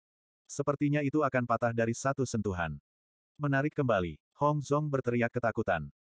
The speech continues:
Chu Tiseng merasa bulu-bulu halusnya berdiri. Sayangnya, tidak ada waktu baginya untuk bereaksi. Jari itu sudah mengenainya tepat di antara alisnya. Seluruh tubuhnya menjadi kaku.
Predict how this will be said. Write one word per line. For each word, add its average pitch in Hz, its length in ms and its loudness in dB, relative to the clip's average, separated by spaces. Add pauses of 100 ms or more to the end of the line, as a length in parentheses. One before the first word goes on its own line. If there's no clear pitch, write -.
(260)
Chu 156 160 2
Tiseng 151 320 -2
merasa 131 320 2
bulu-bulu 117 480 2
halusnya 127 480 0
berdiri. 95 480 -2 (240)
Sayangnya, 139 720 0 (160)
tidak 147 320 4
ada 147 80 6
waktu 131 240 2
baginya 117 480 2
untuk 131 240 -2
bereaksi. 92 560 -2 (240)
Jari 143 400 2
itu 147 80 0
sudah 131 240 2
mengenainya 110 480 2
tepat 117 240 0
di 127 160 -2
antara 123 400 0
alisnya. 95 480 -4 (480)
Seluruh 139 400 2
tubuhnya 131 560 2
menjadi 117 320 2
kaku. 98 400 0